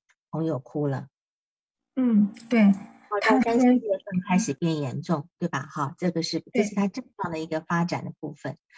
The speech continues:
Speaker 1: 然后这个地方我们先不讲，我们先不讲，我们来讲他小时候跟父母的关系好吗？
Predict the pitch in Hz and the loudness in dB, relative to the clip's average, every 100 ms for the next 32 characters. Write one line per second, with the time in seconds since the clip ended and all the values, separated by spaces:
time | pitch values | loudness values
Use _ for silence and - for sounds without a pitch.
0 | - - _ 180 240 285 311 262 240 208 | -20 -20 _ 0 2 2 2 0 2 0
1 | 196 190 160 147 147 170 - 190 185 185 | 2 2 2 -2 -6 -10 -6 0 4 4
2 | 180 190 165 - - _ _ - - 139 | 2 -2 -4 -6 -12 _ _ -14 -8 -6
3 | 143 156 180 _ - 147 170 220 220 247 | -8 -12 -14 _ -10 -2 0 0 -2 -2
4 | 190 139 131 - _ - - _ - 190 | -2 -4 -8 -14 _ -20 -20 _ 0 2
5 | 233 240 240 175 196 202 208 - - 165 | 4 4 2 2 2 2 0 -6 -6 -6
6 | 190 240 226 240 - 240 147 135 147 170 | -2 -2 0 -4 -2 0 0 -2 -4 2
7 | 185 180 156 143 139 131 | 2 2 -4 -14 -14 -14